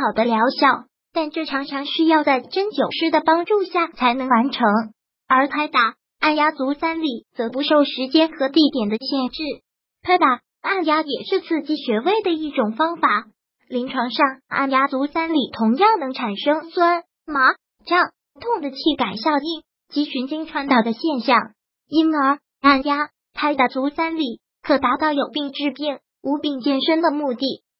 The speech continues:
从微循环学说而论，人体的衰老与微血管闭塞、微循环障碍有关，因此拍打足三里能起到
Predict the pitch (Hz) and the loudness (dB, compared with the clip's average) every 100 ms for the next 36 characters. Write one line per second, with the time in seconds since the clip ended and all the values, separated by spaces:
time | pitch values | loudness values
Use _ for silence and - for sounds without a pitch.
0 | _ - 247 269 320 330 226 277 254 269 | _ -8 -4 0 0 0 -2 -4 -2 -2
1 | 269 262 269 311 247 226 214 294 277 - | -2 -6 -4 -6 -2 0 2 2 2 0
2 | _ _ 277 285 311 269 247 240 302 311 | _ _ 0 0 0 -2 -2 -2 0 2
3 | 294 - - 277 277 294 330 294 294 233 | 2 0 -4 -2 0 0 0 0 2 0
4 | 294 277 277 277 - _ _ 311 330 - | -2 -4 2 2 2 _ _ -2 0 -2
5 | 247 - 262 - 349 320 302 294 208 233 | -4 -2 -2 2 2 4 2 2 0 2
6 | 254 254 - _ - 254 262 269 - - | 2 2 -6 _ -6 0 0 0 -2 -4
7 | - _ _ - 294 269 247 262 285 294 | -4 _ _ -4 0 2 0 0 -2 -2
8 | 294 285 226 254 277 262 294 | -2 -2 -4 -8 -8 -2 0